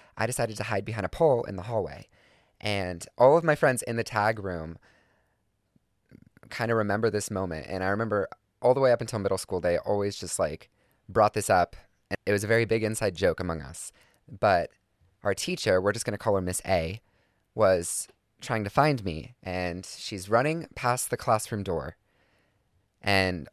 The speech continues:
all of my friends in the classroom just heard her say, "Carter, get out of that pole." I didn't. And then I kept running. And then I ran into the computer lab where I got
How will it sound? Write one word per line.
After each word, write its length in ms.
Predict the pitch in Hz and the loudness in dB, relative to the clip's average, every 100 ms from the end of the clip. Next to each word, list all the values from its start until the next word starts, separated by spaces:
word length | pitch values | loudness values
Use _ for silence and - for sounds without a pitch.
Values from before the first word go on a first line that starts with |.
| - | 6
all 340 | 117 139 139 | 8 10 8
of 160 | 123 117 | 2 2
my 180 | 104 | 0
friends 420 | 104 - 95 95 - | 0 0 0 -2 -4
in 140 | 147 | -4
the 80 | 151 | -2
classroom 480 | 131 101 - 101 98 | -2 -2 -2 -6 -4
just 240 | 113 - | -4 -4
heard 200 | - 98 | -4 -2
her 120 | 101 | -2
say, 300 | 92 95 90 | -2 0 -2
"Carter, 340 | - 208 220 147 | 4 6 8 6
get 160 | 147 | 4
out 100 | 175 | 4
of 60 | 180 | 4
that 220 | 170 - | 2 2
pole." 400 | 185 160 92 80 _ - | 2 2 0 -6 _ -8
I 80 | |
didn't. 500 | 95 92 90 - - - _ - | -2 -2 -2 -6 -12 -14 _ -10
And 100 | 104 | -8
then 60 | |
I 80 | 92 | -6
kept 320 | - 151 - | -4 -4 -4
running. 360 | 92 78 87 120 _ _ - | -6 -6 -10 -12 _ _ -14
And 140 | 104 | -8
then 60 | 107 | -6
I 60 | 98 | -4
ran 160 | 92 | -4
into 180 | 92 - | -6 -10
the 80 | - | -12
computer 340 | 151 - 208 | -12 -4 -2
lab 240 | 107 71 - | -2 -4 -12
where 340 | - 92 90 - | -4 -2 -2 -2
I 260 | 87 85 82 | -4 -4 -4
got 260 | 90 85 | -6 -6